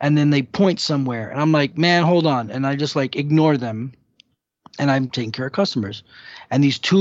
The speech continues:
little girls are standing there politely, and I'm like, "Fuck." So as I'm taking care of customers, I call somebody over, and I'm like, I call a girl from the, from the bakery over, and I'm like, "Yo, go with these two kids to find their fucking parents."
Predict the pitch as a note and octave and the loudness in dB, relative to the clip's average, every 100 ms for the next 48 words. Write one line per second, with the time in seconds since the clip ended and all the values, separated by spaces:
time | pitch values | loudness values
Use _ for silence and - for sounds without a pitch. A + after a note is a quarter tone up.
0 | G3 D#3 D#3 D3 C#3+ C3+ C#3 - D#3+ D3 | 4 4 2 2 0 0 -4 -2 0 0
1 | B2+ G#2+ G2 G2+ A#2 _ _ _ _ _ | -2 -4 -8 -10 -14 _ _ _ _ _
2 | _ _ A#3+ B3+ G#3+ F#3 G3 G3+ _ _ | _ _ 2 4 4 0 -2 -4 _ _
3 | _ _ _ - C#3 C3+ - F#3+ C#3 - | _ _ _ -8 -6 -6 -6 -4 -4 -4
4 | C#3 B2 - D3+ E3 F#3 - F3+ D#3+ D#3+ | -8 -8 -6 -4 -2 -2 -2 -2 -2 -4
5 | D#3 C#3+ C#3+ - _ C#3 E3+ F3+ E3+ - | -6 -4 -6 -8 _ -2 0 0 -2 -2
6 | D#3 D3 C#3 B2+ A#2+ A#2 - C#3 C#3 B2+ | -2 0 0 -2 -4 -8 -4 0 0 -2
7 | - A#2 A#2 C#3+ D3 D3 D3+ - D3 C3+ | -8 -10 -4 0 0 2 0 0 -2 -2
8 | - - C3+ C3 A#2+ A#2 A2+ A2+ A2 A#2 | -6 -12 -2 -2 0 -4 -4 -4 -2 -2
9 | A2+ A2+ A2 A2+ D#2+ - - - - _ | 0 0 -2 -4 -4 -10 -18 -20 -20 _
10 | _ _ B2 F3+ G#3 G#3 G#3+ - G#3 - | _ _ 2 4 4 2 -2 -2 -4 0
11 | E3 C#3+ - _ _ _ _ - - D#3+ | 0 -2 -12 _ _ _ _ -20 -2 0
12 | F3 F#3+ - C#3 B2 D3 - D3 A2+ - | 2 2 0 -6 -6 -8 -4 -6 -6 -12
13 | - | -16